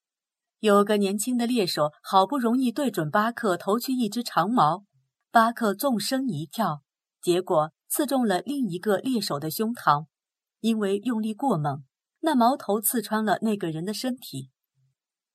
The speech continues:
此时，印第安人惊恐万分，尖叫着仓皇逃向森林。巴克像是恶魔的化身，紧追不舍地追着那群印第安人。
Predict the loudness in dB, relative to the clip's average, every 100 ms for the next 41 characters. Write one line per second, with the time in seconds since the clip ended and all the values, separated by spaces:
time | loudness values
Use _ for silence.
0 | -10 -4 -2 -2 -4 -6 -10 _ _ _
1 | _ -2 0 2 2 2 2 0 -2 -4
2 | -4 -4 -4 -4 0 2 0 -2 -2 -4
3 | -8 _ _ _ 0 0 2 4 4 4
4 | 0 0 0 0 0 0 0 -2 -2 -4
5 | -2 -2 -2 -4 -6 -12 _ _ _ _
6 | _ 6 6 6 2 2 2 -2 -2 -2
7 | 0 0 0 -2 -4 -4 -4 -4 -4 -4
8 | -6 _ _ -2 0 0 -2 -4 -2 -2
9 | 2 2 2 -2 _ -2 0 2 0 0
10 | -2 -6 -4 -4 -2 -2 0 0 -2 -4